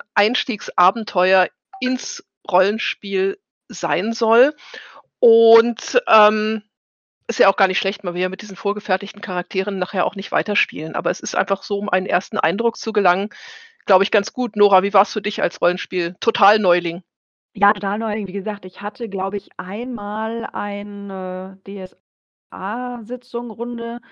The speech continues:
Speaker 2: mm, an die ich mich aber überhaupt nicht mehr erinnern kann. Deswegen war das für mich jetzt hier noch mal
Speaker 1: <laughs>
Speaker 2: komplett neu. Muss auch erst mal gucken, was funktioniert mit den Würfeln, was heißen diese Abkürzungen. Und es ist natürlich ein bisschen, äh, schwierig, wenn da schon Leute mit ihrer langen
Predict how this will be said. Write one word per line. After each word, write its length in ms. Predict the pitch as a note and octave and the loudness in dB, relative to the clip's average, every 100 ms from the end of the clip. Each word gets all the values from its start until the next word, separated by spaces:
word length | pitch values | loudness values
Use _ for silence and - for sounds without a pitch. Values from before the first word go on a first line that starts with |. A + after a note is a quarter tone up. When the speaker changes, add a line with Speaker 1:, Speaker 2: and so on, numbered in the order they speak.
| _ _ _ _ _ _ _ - | _ _ _ _ _ _ _ -8
Speaker 2:
mm, 560 | A3+ A3 A3 A3+ A3+ - | -6 -4 -4 -4 -6 -6
an 140 | G3+ | -8
die 40 | G3 | -8
ich 40 | |
mich 80 | G3+ | -6
aber 120 | F#3+ | -2
überhaupt 160 | F3 C4+ | -2 -4
nicht 120 | C4+ | -10
mehr 80 | C4 | -10
erinnern 160 | B3+ B3+ | -10 -12
kann. 180 | A#3+ | -10
Deswegen 340 | A3 G3+ G#3 G3+ | -12 -10 -12 -10
war 120 | F#3 | -10
das 140 | G3+ | -12
für 80 | - | -14
mich 140 | G3 G3+ | -16 -16
jetzt 160 | - | -20
hier 80 | G3+ | -18
noch 100 | G3+ | -8
mal 80 | C4 | -2
Speaker 1:
<laughs> 340 | - - - | -2 -2 -6
Speaker 2:
komplett 480 | G#3 G3+ - G3 - | -8 -8 -4 -6 -4
neu. 460 | G3+ G3 G#3+ C4+ C4+ - _ _ _ _ _ _ A3 | -2 0 2 0 -2 -10 _ _ _ _ _ _ -10
Muss 140 | A3+ | -8
auch 100 | - | -8
erst 200 | G3+ G3+ | -8 -10
mal 100 | G#3+ | -10
gucken, 260 | G#3 G3 F#3+ | -10 -8 -8
was 140 | - | -8
funktioniert 420 | G3 - G3 F#3+ | -14 -12 -10 -10
mit 160 | F#3 F#3+ | -10 -8
den 180 | A#3 G#3 | -8 -6
Würfeln, 460 | A3 A3 G#3 G#3+ | -8 -6 -8 -6
was 160 | F#3 - | -10 -10
heißen 240 | F3 F3 | -10 -10
diese 220 | F#3+ A#3 | -8 -6
Abkürzungen. 560 | - - - F#3+ F#3+ F#3+ - _ _ _ - | -6 -10 -10 -8 -6 -8 -10 _ _ _ -10
Und 280 | F3+ F3+ F3+ | -8 -8 -8
es 120 | G3+ | -10
ist 120 | G#3+ | -12
natürlich 420 | G#3 G#3+ G3+ G3 | -14 -12 -12 -12
ein 60 | F#3+ | -14
bisschen, 360 | F#3+ G3+ G#3 - _ _ _ - | -14 -12 -14 -16 _ _ _ -12
äh, 320 | G#3 G3 G3 | -10 -8 -10
schwierig, 580 | - F3+ G3+ G3+ F#3+ F3+ | -14 -14 -10 -10 -10 -12
wenn 160 | G3 | -10
da 100 | F#3+ | -10
schon 160 | F#3 G3+ | -10 -12
Leute 260 | F3+ F3+ G3 | -10 -10 -12
mit 140 | F#3+ | -14
ihrer 160 | F#3+ F#3+ | -12 -12
langen 460 | E3+ F#3 F#3 F#3 | -10 -8 -10 -12